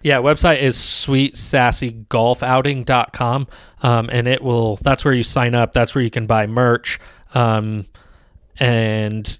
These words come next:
yeah, and there, there'll be results and stuff like that, but you can al-, there'll be announcements on there too. But our Facebook page is the biggest thing.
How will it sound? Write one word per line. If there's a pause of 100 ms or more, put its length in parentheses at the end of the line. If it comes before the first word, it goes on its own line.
(140)
yeah,
and
there,
there'll
be
results
and
stuff
like
that,
but
you
can
al-,
there'll
be
announcements
on
there
too.
But
our
Facebook
page
is
the
biggest
thing.